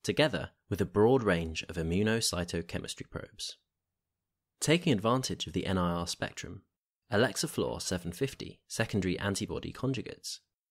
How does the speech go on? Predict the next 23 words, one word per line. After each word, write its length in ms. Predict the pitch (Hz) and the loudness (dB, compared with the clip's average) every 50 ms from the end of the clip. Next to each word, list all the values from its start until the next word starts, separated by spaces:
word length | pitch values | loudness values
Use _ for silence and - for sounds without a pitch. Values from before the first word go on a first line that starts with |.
| _ _ - | _ _ -2
offer 200 | 107 98 - 92 | -2 0 0 2
spectral 480 | 90 - - - - - - - 151 139 | 0 0 2 2 0 0 0 0 0 2
resolution 560 | 127 123 120 120 98 - - - - 82 82 | 2 2 2 2 0 -2 -2 -4 -6 -8 -8
for 120 | - - | -8 -4
multiplexing. 680 | - 95 95 120 - - - - - - - - - - _ _ _ _ _ _ _ _ _ _ _ _ _ _ _ _ _ _ _ _ _ _ _ _ _ _ | -2 -2 -2 -2 -4 -6 -8 -8 -10 -10 -10 -12 -12 -12 _ _ _ _ _ _ _ _ _ _ _ _ _ _ _ _ _ _ _ _ _ _ _ _ _ _
The 160 | - 120 113 | -2 0 2
Cell 360 | 113 - - 180 185 185 170 - | 4 4 6 6 6 6 4 4
Insight 480 | 123 120 113 - - 101 92 - - | 2 2 2 2 2 2 2 2 2
C 180 | - - 107 82 | 0 2 2 0
X 160 | - - - | 0 0 0
seven 280 | - 101 92 92 87 87 | 0 0 0 0 -2 -2
platform 540 | - 139 - - - - - - 98 98 _ _ _ _ _ _ | 0 0 -2 -2 -4 -16 -14 -14 -14 -14 _ _ _ _ _ _
is 140 | - 117 101 | 0 0 0
a 40 | 110 | 2
productive 440 | - 113 107 139 - - - 180 - | 4 4 4 4 2 2 -4 -4 -4
tool 300 | - - 110 - - - | -2 -2 -2 -2 -4 -6
for 120 | - - | -4 0
multiplex 640 | 95 90 90 87 87 - 98 - - - - - - | 2 2 2 2 0 -4 -6 -6 -6 -6 -6 -6 -6
analysis. 600 | - 87 80 - - - - - - - - - _ _ _ _ _ _ _ _ _ _ _ _ _ _ | -6 -6 -6 -6 -6 -8 -8 -8 -8 -12 -12 -12 _ _ _ _ _ _ _ _ _ _ _ _ _ _
Rapid 340 | - 123 135 156 - 185 165 | 4 4 4 6 4 2 2
results 400 | 170 160 131 90 - - - - | 2 2 2 2 0 0 -4 -4
are 80 | 85 76 | -2 -2
achieved 520 | - - - - 123 - - - - - | -2 -2 0 0 0 -2 -2 -8 -14 -16